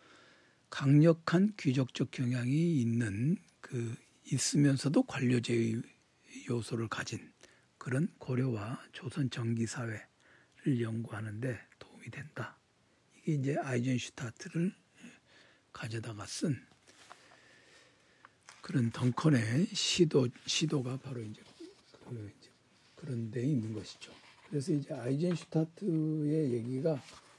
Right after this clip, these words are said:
그 뒤에 이제 인덱스를 봐도 그렇고 본문을 읽어봐도 그렇고 꽤 많이 아이젠슈타트의 그 얘기들이 거론되고 있습니다. 근데 이제 아이젠슈타트의 태제가 무엇이고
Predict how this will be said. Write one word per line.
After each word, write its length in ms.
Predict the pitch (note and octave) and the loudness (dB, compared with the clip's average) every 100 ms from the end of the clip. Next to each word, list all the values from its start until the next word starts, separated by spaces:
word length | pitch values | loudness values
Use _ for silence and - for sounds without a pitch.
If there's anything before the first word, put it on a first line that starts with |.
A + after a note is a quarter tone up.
| - - _ - | -20 -20 _ -14
그 120 | F3 - | -12 -6
뒤에 240 | - D3+ | 2 2
이제 260 | C3 C3 A#2+ | 2 0 -2
인덱스를 600 | A#2 B2 D3+ - D3 C3 | -2 0 0 0 0 0
봐도 280 | C3+ A#2 A#2+ | -2 -4 -4
그렇고 420 | A#2 G#2+ - C#3+ | -4 -6 -6 -6
본문을 600 | - B2 B2+ C3 A#2+ A2 | -4 -4 0 0 0 -2
읽어봐도 420 | A#2 A#2+ G#2+ A#2 | -4 -4 -4 -6
그렇고 380 | A2 G#2 - C3 G#2+ - - - - | -6 -10 -6 -6 -6 -12 -14 -16 -4
꽤 180 | - G#3 | 4 4
많이 600 | D#3+ A#2+ C#3+ C3+ G#2+ A2+ - - | 4 0 0 2 0 -6 -8 -10
아이젠슈타트의 1200 | C3+ C3 B2 A#2 - - A2 - F3+ A#2 C3 - - - - - - - - - - - - - | -4 -2 0 -2 -4 -6 -8 -8 -6 0 0 0 -6 -20 -20 -20 -20 -20 -20 -20 -20 -20 -20 -16
그 160 | - C3 | -4 -2
얘기들이 460 | A2+ A2+ A2+ A2 - | -2 -2 -2 0 -2
거론되고 680 | - C3+ C3 B2+ - - | 0 2 4 4 0 -2
있습니다. 560 | A#2 - - C3+ - - - - - | -2 0 0 0 -4 -14 -14 -12 -10
근데 280 | - C3 - | -4 -4 -2
이제 220 | A2+ G#2 | -6 -6
아이젠슈타트의 1160 | G2+ A#2 B2+ E3+ - - E3+ E3 - D3 C#3+ C3+ | -4 -2 2 0 0 -2 -2 -2 -2 0 2 0
태제가 440 | - D#3+ D#3+ D3+ B2 A#2+ | -2 0 2 2 0 -4
무엇이고 580 | C3 C3 B2 - - | -2 0 -2 -4 -4